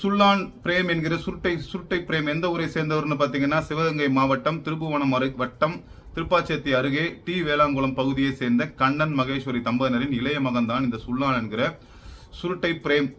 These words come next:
கூட பிறந்தது பாத்தீங்கன்னா, ஒரு அண்ணன், ஒரு அக்கா. அண்ணன் பேர் வந்து குருநாதன். நேர்மையான ஒரு காவ-, கா-, நேர்மையா-, ரொம்ப நேர்மையானவர். காவல்துறையில வேலை செய்யறாரு. எந்த பிரச்சனைக்கும் போக மாட்டாரு. ரொம்ப நேர்மையா அவர் உண்டு, அவர் வேலை உண்டு இருப்பாரு.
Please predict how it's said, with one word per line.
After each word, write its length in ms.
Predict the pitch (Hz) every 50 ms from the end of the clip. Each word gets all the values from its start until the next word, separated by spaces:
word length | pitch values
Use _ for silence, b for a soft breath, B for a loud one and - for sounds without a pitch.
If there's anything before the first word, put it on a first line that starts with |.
| -
கூட 220 | - 156 160 156 151
பிறந்தது 380 | 135 151 147 151 151 147 147
பாத்தீங்கன்னா, 440 | 143 139 131 131 135 131 147 156 156
ஒரு 140 | 143 127 123
அண்ணன், 380 | 120 127 139 143 147 147 - - - - -
ஒரு 160 | 110 113 120
அக்கா. 500 | 123 123 120 - 151 139 139 143 143 - - -
அண்ணன் 280 | - 113 120 139 151 143
பேர் 180 | 127 127 117
வந்து 200 | 120 117 127 135
குருநாதன். 580 | 120 120 131 143 151 139 127 117 120 131 135 - - B B B B B B B -
நேர்மையான 460 | 120 135 143 147 139 139 143 147 143
ஒரு 80 | 139 127
காவ-, 400 | 127 139 131 135 135 127 123 120
கா-, 220 | 123 123 120 117
நேர்மையா-, 340 | 123 139 143 143 139 143 131
ரொம்ப 280 | 123 120 123 135 151
நேர்மையானவர். 580 | 143 135 139 139 135 135 135 131 127 120 127 127
காவல்துறையில 920 | - 127 131 139 135 127 123 123 120 120 120 123 139 139 127 120 110 104
வேலை 180 | 104 117 120 123
செய்யறாரு. 580 | 120 120 113 110 110 113 120 131 147 143 - -
எந்த 220 | 107 107 113 123
பிரச்சனைக்கும் 440 | 120 113 117 117 127 123 131 135 123
போக 220 | 120 123 123 120
மாட்டாரு. 280 | 113 117 117 117 120 123
ரொம்ப 220 | 110 110 117 120
நேர்மையா 440 | 117 113 113 113 110 113 120 120 117
அவர் 180 | 104 107 110 113
உண்டு, 180 | 113 117 123
அவர் 120 | 120 110 113
வேலை 140 | 113 113
உண்டு 100 | 113 104
இருப்பாரு. 400 | 101 98 104 101 101 131 156 160